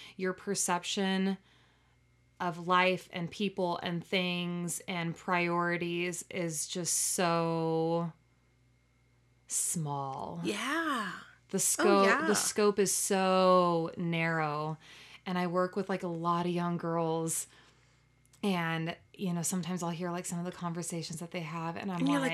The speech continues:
Speaker 2: like, "Girl, there's bigger shit in the world to worry
Speaker 1: Yeah,
Speaker 2: about."
Speaker 1: I'm
Speaker 2: Like,
Speaker 1: like,
Speaker 2: yeah.
Speaker 1: "Fuck those bitches that made fun of you because of your hair color,
Speaker 2: Yeah.
Speaker 1: because they're mean and they're just jealous,
Speaker 2: Yeah.
Speaker 1: and you rock whatever you want to."
Speaker 2: Yeah.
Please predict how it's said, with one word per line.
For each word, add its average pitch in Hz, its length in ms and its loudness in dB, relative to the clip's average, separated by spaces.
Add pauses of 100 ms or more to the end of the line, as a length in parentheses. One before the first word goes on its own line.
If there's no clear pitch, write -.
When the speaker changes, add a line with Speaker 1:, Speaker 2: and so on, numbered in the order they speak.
Speaker 2:
like, - 80 -2
"Girl, 415 160 4
there's 427 180 4
bigger 233 280 -2
shit - 260 -2
in 220 80 -6
the 208 80 0
world 214 260 0
to 233 60 2
worry 370 80 6
Speaker 1:
Yeah, 285 200 10
Speaker 2:
about." 262 360 4
Speaker 1:
I'm 339 220 6
Speaker 2:
Like, 349 60 2 (340)
Speaker 1:
like, 247 100 -2
Speaker 2:
yeah. 220 240 6 (1400)
Speaker 1:
"Fuck 392 240 2
those 427 180 4
bitches 339 480 4
that 302 120 2
made 285 180 4
fun 294 140 2
of 277 100 2
you 285 100 4
because 277 300 2
of 277 60 2
your 285 160 4
hair 247 200 2
color, 233 480 2
Speaker 2:
Yeah. 220 60 -2
Speaker 1:
because 220 680 4
they're 233 260 2
mean 254 360 4
and 226 160 0
they're 208 140 2
just 214 240 -2
jealous, 190 680 4
Speaker 2:
Yeah. - 80 0
Speaker 1:
and 180 640 2
you 208 220 0
rock 202 260 0
whatever 175 340 0
you 180 200 2
want 165 300 -4
to." 156 420 -2
Speaker 2:
Yeah. 196 240 -4